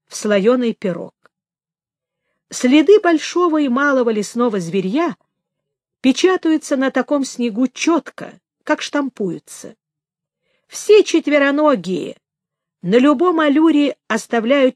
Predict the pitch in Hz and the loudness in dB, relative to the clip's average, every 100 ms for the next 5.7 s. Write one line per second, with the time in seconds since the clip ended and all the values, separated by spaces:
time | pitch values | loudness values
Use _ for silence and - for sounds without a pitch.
0 | _ - 277 - 302 202 180 - 220 - | _ -4 -2 0 0 0 -4 -8 -10 -8
1 | 185 - - - _ _ _ _ _ _ | -10 -12 -20 -20 _ _ _ _ _ _
2 | _ _ 196 180 180 180 302 403 - - | _ _ -10 -8 -6 -2 -2 -4 -10 -16
3 | - _ _ _ _ _ 160 190 170 160 | -16 _ _ _ _ _ -6 -4 -4 -6
4 | 165 _ _ _ _ _ _ _ _ - | -12 _ _ _ _ _ _ _ _ -16
5 | - 208 185 254 - 247 | -4 -2 0 0 2 0